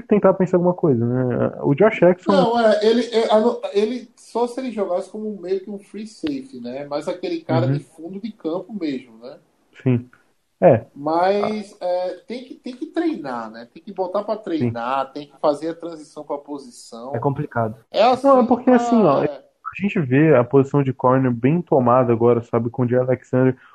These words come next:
Speaker 1: o Bashawn Breeland ficando ali como só atrás do Jay Alexander em desempenho, assim, que ele se mostra muito bem.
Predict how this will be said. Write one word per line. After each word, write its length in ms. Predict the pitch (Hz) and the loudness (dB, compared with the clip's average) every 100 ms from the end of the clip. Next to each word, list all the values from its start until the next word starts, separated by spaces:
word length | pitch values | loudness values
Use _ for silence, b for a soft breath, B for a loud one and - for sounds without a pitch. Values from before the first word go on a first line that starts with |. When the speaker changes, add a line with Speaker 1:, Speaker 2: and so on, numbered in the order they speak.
| - | -6
Speaker 1:
o 60 | |
Bashawn 380 | 120 127 - 147 | 0 2 2 2
Breeland 420 | 131 127 127 120 - | 4 4 2 0 -4
ficando 340 | 117 131 127 | -6 -2 2
ali 420 | 127 123 120 117 117 | 2 2 2 4 2
como 340 | 123 123 123 | 0 0 0
só 120 | 120 165 | 2 2
atrás 360 | 180 139 143 | 4 4 4
do 80 | 123 | 2
Jay 140 | 120 | 2
Alexander 500 | 120 117 117 123 120 | 4 4 0 -4 0
em 300 | 120 117 113 | 0 0 -2
desempenho, 640 | 110 - 123 113 - 127 123 | -6 -6 -6 -4 -4 -2 -2
assim, 280 | - 123 120 _ | -2 -4 -4 _
que 80 | 127 | -2
ele 100 | 123 | -2
se 140 | - | -2
mostra 440 | 131 117 131 - | 0 2 0 0
muito 300 | 120 120 139 | 0 0 -2
bem. 320 | - 120 127 | -2 -2 -2